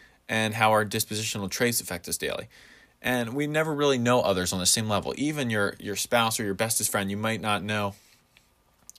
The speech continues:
to the same level truly what's going on with them. And so we're unable to give them the benefit of the doubt most of the time,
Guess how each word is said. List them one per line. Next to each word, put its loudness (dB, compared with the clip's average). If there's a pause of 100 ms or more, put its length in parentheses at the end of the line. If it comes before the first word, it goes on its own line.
(160)
to 0
the 2
same 4
level 2
truly -2
what's -2
going 0
on -4
with -8
them. -2 (600)
And 2
so 6 (560)
we're 4
unable 2
to 2
give 0
them 0
the -2
benefit 2
of 0
the -2
doubt 6
most -2
of -10
the -10
time, -8